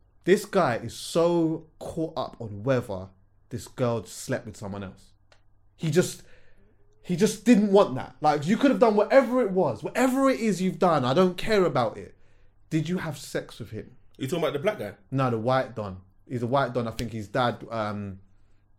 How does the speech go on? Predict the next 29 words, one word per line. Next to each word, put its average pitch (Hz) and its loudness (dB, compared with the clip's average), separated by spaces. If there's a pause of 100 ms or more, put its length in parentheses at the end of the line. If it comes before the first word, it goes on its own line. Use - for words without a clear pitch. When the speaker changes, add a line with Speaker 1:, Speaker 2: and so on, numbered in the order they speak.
(100)
Speaker 2:
His 131 0
dad, 139 2
the, 127 -4
Speaker 1:
his 127 -2
Speaker 2:
the 131 2
Speaker 1:
dad 139 6
was 123 0
the 123 -4
fucking 123 -4
on 113 -8
Speaker 2:
Oh, 156 4
Speaker 1:
the 175 6
Speaker 2:
yeah, 180 6
Speaker 1:
man 127 2
thing. 101 -8
Speaker 2:
<laughs> - 0
yeah, 185 8
yeah. 160 4 (340)
So, 135 -2
so - -4
who's 214 0
the 208 -6
girl 185 2
at - 0
the - -4
time 127 -4
in 117 -14
season 135 -6
one? 113 -6